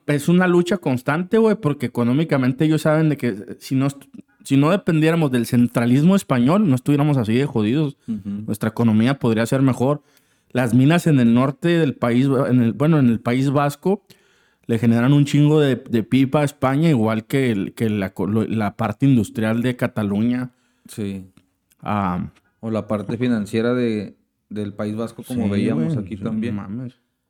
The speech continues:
Speaker 2: Ahí viene algo, ya para que no se me aburran tanto, eh, pero sí era importante ese contexto.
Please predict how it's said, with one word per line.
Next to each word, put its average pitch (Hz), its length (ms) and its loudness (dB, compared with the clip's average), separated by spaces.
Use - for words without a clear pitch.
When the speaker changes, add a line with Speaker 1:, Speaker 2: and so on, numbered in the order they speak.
Speaker 2:
Ahí 127 120 0
viene 147 260 -2
algo, 156 320 0
ya 170 280 0
para 196 180 0
que 175 60 -4
no 165 120 0
se 202 120 0
me 190 80 2
aburran 165 380 0
tanto, 147 420 -2
eh, 165 260 -2
pero 139 200 0
sí 147 140 -4
era 160 120 -2
importante 151 600 -4
ese 160 140 -6
contexto. 127 760 -6